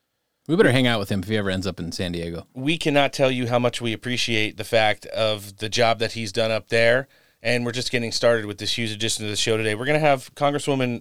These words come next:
Speaker 2: out of Indiana. You, you may have saw her absolutely embarrass embattled Attorney General Merrick Garland last week up on Capitol Hill during the House Judiciary Committee hearing. Victoria Spartz for the first time at the end of this segment. So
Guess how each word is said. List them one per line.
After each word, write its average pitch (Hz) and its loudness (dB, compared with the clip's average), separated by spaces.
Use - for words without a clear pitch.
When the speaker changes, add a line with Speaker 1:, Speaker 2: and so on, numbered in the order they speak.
Speaker 2:
out 123 2
of 110 -2
Indiana. 120 2
You, 113 -10
you 127 -4
may 127 2
have 127 2
saw 120 6
her 113 2
absolutely 107 -4
embarrass 113 0
embattled 120 2
Attorney 110 -6
General 104 -2
Merrick 107 -4
Garland 113 2
last 104 -4
week 107 -6
up 101 -2
on 98 -6
Capitol 104 -2
Hill 107 -4
during 104 -6
the 95 -8
House 107 -8
Judiciary 110 -2
Committee 98 -10
hearing. 104 -6
Victoria 143 4
Spartz 135 2
for 123 -2
the 110 -2
first 113 -2
time 110 0
at 98 -8
the 110 -2
end 107 -4
of 104 -6
this 104 -4
segment. 104 -2
So 113 2